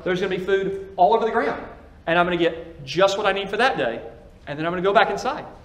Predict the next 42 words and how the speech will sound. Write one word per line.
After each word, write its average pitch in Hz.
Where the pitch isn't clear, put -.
and 160
I'm 190
not 208
gonna 196
worry 226
about -
it." -
You 214
see, 233
we 247
look 233
at 196
our 156
refrigerator 220
and 156
our 147
pantry 220
and 208
our 143
bank 220
accounts 214
and 170
our, 151
our, 165
uh, 208
our 170
retirement 247
accounts, 247
and, 226
and 220
we're 320
thinking 262
days 269
and 214
weeks 285
and 226
months 294
and 233
years 320
into 214
the 214
future. 294